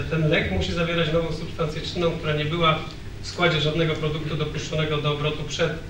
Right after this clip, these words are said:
e, listopadem dwa tysiące piątego roku w państwie, w którym wnioskuje się o compassionate use i stanowi znaczącą terapeutyczną, naukową lub techniczną innowację do dopuszczenia do obrotu,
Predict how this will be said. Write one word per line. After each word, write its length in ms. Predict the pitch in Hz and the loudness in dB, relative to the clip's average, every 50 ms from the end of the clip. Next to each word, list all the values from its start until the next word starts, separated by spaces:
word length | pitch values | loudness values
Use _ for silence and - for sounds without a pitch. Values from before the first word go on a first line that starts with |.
| - - - - - - - - | -10 -10 -12 -12 -12 -12 -8 -4
e, 260 | 151 143 143 143 143 147 | -2 0 2 2 0 0
listopadem 500 | - - 175 160 160 170 165 156 147 - | -2 -2 -2 0 2 2 2 4 2 2
dwa 140 | 147 151 | 0 -2
tysiące 400 | 147 - - 165 151 - - 151 | 0 0 0 2 0 0 0 -2
piątego 480 | 151 - - 151 139 - 156 147 151 147 | -2 0 -2 -2 -2 0 -2 -2 0 0
roku 220 | 151 147 - - | 0 -2 -2 -4
w 60 | 131 - | -6 -2
państwie, 400 | - 160 165 160 - - - 147 | 0 2 2 2 0 -2 -4 -4
w 100 | - - | -6 -4
którym 180 | - 151 143 | -2 -2 -2
wnioskuje 500 | 131 135 143 139 - - 160 156 151 143 | 0 -2 -2 -4 -4 -4 -2 -2 -2 -2
się 220 | 139 147 151 151 143 | -2 -2 -2 -2 0
o 180 | 139 135 135 135 - - - - - - - | -2 -2 -4 -4 -6 -8 -10 -12 -12 -6 -6
compassionate 680 | 156 127 - 156 147 - - 165 156 156 151 160 170 208 | -4 -4 -2 0 0 0 2 2 0 0 2 0 0 -2
use 120 | 220 214 - - - - - - - - | -2 -4 -6 -8 -10 -10 -10 -10 -6 -4
i 60 | 160 | -4
stanowi 420 | - - 202 190 190 202 202 196 - | 0 2 4 4 4 4 2 2 0
znaczącą 540 | 170 175 170 170 - 190 202 - 202 196 - | 2 2 2 4 4 2 2 2 2 0 0
terapeutyczną, 760 | 170 165 165 156 - 165 156 143 - - - - 185 170 165 | 2 2 2 2 0 -2 -4 -4 -4 -4 -2 0 0 2 2
naukową 400 | 160 156 151 151 - 180 - 170 | 2 2 2 0 0 0 2 2
lub 260 | 165 160 156 156 - | 2 2 2 0 -2
techniczną 480 | 160 151 160 175 165 - - 175 170 165 | -2 0 2 2 2 2 2 2 2 2
innowację 600 | 160 156 151 143 135 143 135 - - 151 151 165 160 - - - - - - - - | 2 2 2 2 2 0 0 0 -2 0 0 0 0 -2 -6 -8 -8 -10 -10 -6 0
do 100 | 170 165 | 2 2
dopuszczenia 560 | 170 190 - 185 185 - - 190 185 190 175 | 4 2 0 0 -2 -2 -2 0 0 2 2
do 120 | 165 165 156 | 4 4 2
obrotu, 540 | 147 151 156 151 151 156 160 165 175 - | 2 2 0 0 0 0 0 -2 -2 -2